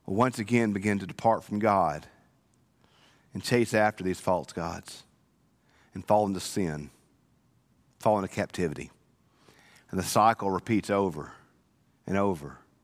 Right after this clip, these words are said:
and over and over. It's like the old commercial, "Lather, rinse, repeat." That's what goes on for the people. And so this is what the judges were up against.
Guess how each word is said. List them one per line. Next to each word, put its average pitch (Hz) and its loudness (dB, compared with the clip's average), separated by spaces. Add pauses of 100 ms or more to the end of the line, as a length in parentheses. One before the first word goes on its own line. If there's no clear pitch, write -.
(520)
and 90 -2
over 80 -4 (880)
and 87 -10
over. 78 -8 (1300)
It's - -12
like 95 2
the 104 0
old 104 4
commercial, 92 -2
"Lather, 95 2
rinse, 95 -4
repeat." 85 -10 (1120)
That's 90 0
what 92 -6
goes 92 0
on 80 -4 (1400)
for - -12
the 78 -10
people. - -8 (3000)
And 139 2
so 156 4
this 190 6
is 233 -2
what 233 4
the 202 0
judges 180 4
were 185 6
up 175 0
against. 98 -4